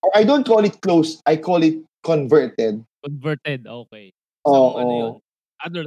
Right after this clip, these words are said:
Speaker 2: term for... for
Speaker 1: Correct. Of a salespreneur. Oo, kaya nga ang parati
Speaker 2: Tama,
Speaker 1: kong
Speaker 2: no?
Speaker 1: tinatanong dyan,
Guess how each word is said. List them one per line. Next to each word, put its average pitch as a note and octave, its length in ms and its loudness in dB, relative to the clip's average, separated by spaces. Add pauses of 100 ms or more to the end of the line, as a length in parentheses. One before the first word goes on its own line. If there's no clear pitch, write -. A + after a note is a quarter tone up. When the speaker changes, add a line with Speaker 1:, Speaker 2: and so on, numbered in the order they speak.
Speaker 2:
term C#3+ 400 -12
for... C3 320 -16
for C3+ 120 -18
Speaker 1:
Correct. D3 760 4
Of E3+ 160 0
a E3+ 120 -2
salespreneur. C#3+ 960 -2 (240)
Oo, A#2 360 -8
kaya D3+ 240 2
nga D#3 120 -2
ang D3+ 80 -2
parati D#3 320 2
Speaker 2:
Tama, D#3 120 -2
Speaker 1:
kong D#3 40 -4
Speaker 2:
no? E3 80 -6
Speaker 1:
tinatanong D3+ 480 -2
dyan, C3+ 260 0